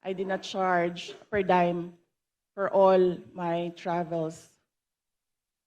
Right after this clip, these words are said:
in the Office of the Vice President. So if you can see, um, in the pa-, i-, in the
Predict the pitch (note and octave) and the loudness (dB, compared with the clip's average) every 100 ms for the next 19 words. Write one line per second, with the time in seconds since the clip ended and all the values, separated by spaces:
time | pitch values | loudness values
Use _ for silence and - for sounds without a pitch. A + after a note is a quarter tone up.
0 | _ - F#3+ F3+ F3 F3 F3 - E3+ E3+ | _ -14 -6 -2 -2 -4 -8 -8 -8 -8
1 | E3 D#3 D#3 - D#3 D#3 D#3+ D#3+ D#3+ - | -6 -6 -6 -8 -6 -6 -8 -10 -10 -10
2 | D3+ E3+ F#3 G#3 G#3 A3+ A#3 G#3+ A3 C4 | -10 -10 -12 -10 -10 -8 -8 -8 -8 -10
3 | _ _ _ _ _ - E3+ E3 D#3+ D#3+ | _ _ _ _ _ -12 -6 -4 -2 -4
4 | E3 - G3+ F#3+ F#3+ F3+ E3+ D#3+ D#3 D#3 | -8 -10 -8 0 2 2 0 -2 -6 -10
5 | - _ _ _ _ _ - A#3+ - _ | -14 _ _ _ _ _ -6 -6 -6 _
6 | - G#3 G3 F#3 _ _ G3+ G#3+ G#3+ G3+ | -12 -8 -8 -10 _ _ -14 -10 -8 -8
7 | G#3 G3+ F#3+ | -6 -6 -8